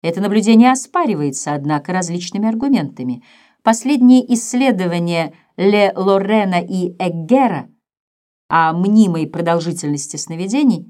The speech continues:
положили начало интересной полемике,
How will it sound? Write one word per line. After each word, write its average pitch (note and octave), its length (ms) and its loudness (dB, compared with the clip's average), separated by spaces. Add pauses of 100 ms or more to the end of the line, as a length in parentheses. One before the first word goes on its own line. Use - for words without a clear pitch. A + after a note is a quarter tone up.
(960)
положили G3 360 0
начало F#3 400 0
интересной F3 600 -4
полемике, F3 800 0